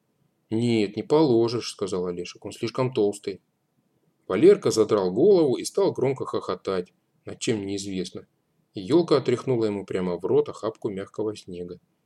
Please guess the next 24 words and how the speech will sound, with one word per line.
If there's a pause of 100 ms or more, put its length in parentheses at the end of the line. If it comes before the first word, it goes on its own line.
(140)
и
береза
сбросила
ему
на
нос
стайку
блестящих
капель, (560)
потому
что
началась
оттепель. (2000)
Но
это
еще
не
была
весна. (680)
К
вечеру
небо
заволокло
тучами —